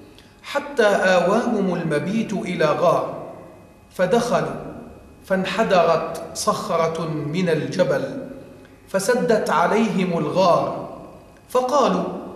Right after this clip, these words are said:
إنه لا ينجيكم من هذه الصخرة إلا أن تدعوا الله بصالح أعمالكم. فقال رجل منهم: اللهم كان لي أبوان شيخان كبيران،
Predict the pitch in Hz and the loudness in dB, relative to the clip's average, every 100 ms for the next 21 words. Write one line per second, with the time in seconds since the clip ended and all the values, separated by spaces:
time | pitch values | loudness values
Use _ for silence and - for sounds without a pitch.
0 | - - - - 196 202 196 247 240 226 | -16 -18 -20 -4 0 2 4 2 2 2
1 | 196 190 226 254 233 240 214 - 233 247 | 2 4 4 2 0 2 2 0 -2 -2
2 | 247 233 220 220 214 214 208 208 190 196 | 2 4 4 2 2 0 0 0 -2 -2
3 | - 208 - 233 269 - - - - - | 0 -2 0 0 0 -4 -10 -14 -18 -20
4 | - - 254 254 214 196 165 156 170 170 | -20 -8 -4 0 2 4 6 4 2 0
5 | 233 240 180 180 180 170 208 220 208 180 | 2 2 2 0 0 4 4 6 2 2
6 | 170 180 190 208 190 190 180 170 165 160 | 0 0 2 2 0 -4 -2 0 0 2
7 | 180 214 190 - 160 - - - - - | 2 2 -2 -2 -4 -4 -8 -10 -14 -16
8 | - - - - - 539 539 - 233 220 | -20 -20 -20 -20 -4 -2 0 2 2 4
9 | 254 226 226 185 - 143 156 - - - | 4 4 2 0 -2 -4 -6 -6 -10 -14
10 | - - - - - - - - 180 180 | -18 -20 -20 -20 -20 -20 -20 -10 -4 0
11 | 190 226 240 196 - 202 190 170 180 190 | 0 2 2 2 0 -2 -2 -2 -2 -2
12 | 165 160 151 165 196 180 156 156 147 - | -2 -2 -2 -2 -2 -2 -4 -6 -6 -6
13 | 180 190 156 160 147 135 139 160 | -4 -4 -6 -6 -8 -6 -6 -6